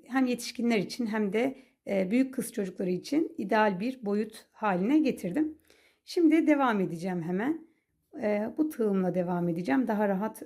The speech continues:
ördüğüm için bu tığla. Şöyle kenar kısımlarını yapacağız şimdi. Bir tane zincir çektim bitirdikten sonra.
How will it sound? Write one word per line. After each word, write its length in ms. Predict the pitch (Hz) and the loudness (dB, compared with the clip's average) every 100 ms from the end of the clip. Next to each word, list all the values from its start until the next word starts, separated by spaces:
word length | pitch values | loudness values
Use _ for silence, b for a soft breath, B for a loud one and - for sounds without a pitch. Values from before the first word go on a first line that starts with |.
| - | -8
ördüğüm 460 | 202 180 175 196 | -4 -4 -4 -2
için 300 | 180 - 185 | -2 -4 -6
bu 100 | 185 | -6
tığla. 460 | - 196 180 233 302 - _ _ _ _ _ _ _ | -6 -4 -4 -4 -6 -8 _ _ _ _ _ _ _
Şöyle 720 | - - 285 226 220 226 269 - _ _ _ _ _ _ _ _ _ _ - | -10 0 0 2 0 0 -4 -10 _ _ _ _ _ _ _ _ _ _ -2
kenar 340 | 277 269 226 | 2 2 2
kısımlarını 520 | - 208 180 170 170 | -4 -4 -2 -2 -2
yapacağız 440 | 220 226 247 240 233 | -4 -4 -2 -2 -2
şimdi. 440 | 247 240 269 311 - _ _ _ _ _ _ - | -4 -2 -2 -6 -12 _ _ _ _ _ _ 2
Bir 180 | 320 311 | 2 4
tane 280 | 262 269 | 2 2
zincir 380 | 226 247 233 240 | 2 2 2 0
çektim 400 | 233 190 - 190 | 0 -4 -2 -4
bitirdikten 640 | 214 - 208 226 233 247 247 | -4 -6 -8 -8 -4 -4 -2
sonra. 600 | - 254 254 262 262 | -4 -2 -2 -2 -6